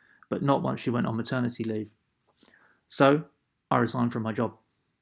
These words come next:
After three nervy months running down my notice with no strong leads, where I had the offer to revoke my notice, I found a contractor role to start on the Monday after leaving full-time work on the previous Friday.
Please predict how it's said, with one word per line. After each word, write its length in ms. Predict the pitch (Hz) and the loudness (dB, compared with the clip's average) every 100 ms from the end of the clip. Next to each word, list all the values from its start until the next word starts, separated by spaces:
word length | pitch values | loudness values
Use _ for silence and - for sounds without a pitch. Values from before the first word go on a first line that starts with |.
| _ _ _ _ _ _ _ _ | _ _ _ _ _ _ _ _
After 220 | 139 139 143 | 0 0 -2
three 240 | - 160 | 4 6
nervy 320 | 165 160 160 | 6 6 4
months 380 | 151 123 - - | 2 2 0 -2
running 220 | 135 127 | 0 2
down 180 | 120 120 | 2 4
my 120 | 120 | 4
notice 380 | 127 127 - 113 | 2 0 -4 -4
with 100 | 117 | -2
no 140 | 120 | 0
strong 280 | 117 - 117 | -2 -2 -4
leads, 480 | 120 113 104 - - _ | -2 -2 -4 -8 -12 _
where 160 | - 120 | -2 0
I 40 | |
had 120 | 120 123 | 2 2
the 80 | |
offer 180 | 127 127 | 0 0
to 120 | - | -4
revoke 320 | 120 110 123 117 | -2 4 4 4
my 120 | 117 | 0
notice, 480 | 107 101 104 - - _ _ - - _ _ | -2 -4 -8 -10 -14 _ _ -20 -20 _ _
I 120 | - | -8
found 240 | 135 151 147 | 0 2 2
a 40 | |
contractor 460 | 143 147 135 - 120 | 0 -2 -2 -4 0
role 200 | 113 110 | 0 0
to 100 | 107 | -4
start 240 | - 123 | -2 -2
on 80 | 123 | 0
the 60 | 117 | 0
Monday 400 | 123 113 107 107 | 2 2 0 -2
after 240 | 127 - | -6 -2
leaving 240 | 120 113 | -2 -2
full-time 440 | 113 117 110 110 113 | -4 -6 -4 -6 -2
work 240 | 117 120 - | -4 -4 -6
on 80 | 110 | -10
the 60 | |
previous 380 | 107 120 110 107 | -6 -4 -4 -6
Friday. 400 | - 120 120 113 | -2 -2 0 -4